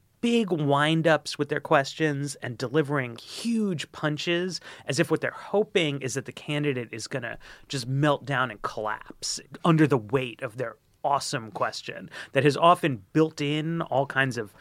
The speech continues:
sort of hostile framing and, and negativity. And that's their theory of how they are going to make a big impression and create a big story out of it. And I think that you,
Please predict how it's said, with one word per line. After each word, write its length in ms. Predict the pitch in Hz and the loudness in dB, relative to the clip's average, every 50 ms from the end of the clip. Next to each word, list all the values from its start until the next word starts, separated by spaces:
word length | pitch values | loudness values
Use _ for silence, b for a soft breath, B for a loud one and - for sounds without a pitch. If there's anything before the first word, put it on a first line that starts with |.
| B B B B | B B B B
sort 140 | B - 139 | B -2 -2
of 80 | 123 - | -2 -2
hostile 560 | - - - 127 120 - - - - 127 120 | -4 -2 0 0 0 0 0 -2 -4 -4 -4
framing 600 | - - - 123 127 127 123 127 127 120 117 117 | -4 -10 -8 -6 -6 -4 -4 -4 -6 -6 -6 -8
and, 140 | 110 117 - | -8 -8 -6
and 180 | 127 131 131 | -6 -4 -4
negativity. 760 | 123 110 110 110 - - - - 170 147 160 147 151 143 139 131 B B B B B | -4 -6 -8 -10 -12 -6 -2 0 2 2 2 2 2 2 2 0 B B B B B
And 120 | B 185 214 | B 4 6
that's 160 | 254 247 - | 6 6 6
their 260 | 196 180 196 190 180 | 6 8 8 8 8
theory 480 | 165 - - 165 156 147 135 117 113 107 | 6 2 2 2 4 4 4 2 0 -4
of 80 | 101 | -6
how 300 | - - - 143 127 120 | -4 0 2 4 4 4
they 340 | 110 104 104 127 131 143 147 | 2 -2 -2 0 2 4 4
are 100 | 147 139 | 2 2
going 360 | 120 120 123 123 120 117 107 | 2 0 -2 -2 -2 -4 -6
to 320 | - - 110 104 104 104 - - | -6 -6 -6 -6 -6 -8 -6 0
make 240 | - 151 156 147 - | 6 6 6 6 6
a 40 | 143 | 4
big 200 | 139 139 127 131 | 2 2 0 0
impression 680 | 120 - - - - - - - - - - - - | -4 -8 -10 -10 -8 -6 -6 -6 -6 -10 -10 -12 -14
and 160 | - 135 127 113 | -12 -12 -10 -8
create 320 | - - 131 123 117 117 | -6 -4 -4 -4 -4 -4
a 40 | 110 | -6
big 240 | 101 101 95 - - | -6 -8 -10 -10 -10
story 420 | - - - 117 113 123 120 117 | -10 -8 -8 -6 -6 -6 -6 -8
out 140 | - - - | -10 -14 -16
of 100 | - - | -16 -16
it. 180 | - - - - b b b b b b b b b b b | -16 -16 -16 -18 b b b b b b b b b b b
And 140 | 254 269 | 4 6
I 60 | 320 302 | 6 6
think 180 | - 392 392 - | 4 2 2 2
that 200 | 392 370 294 233 | 2 2 2 2
you, 160 | 240 220 | 0 0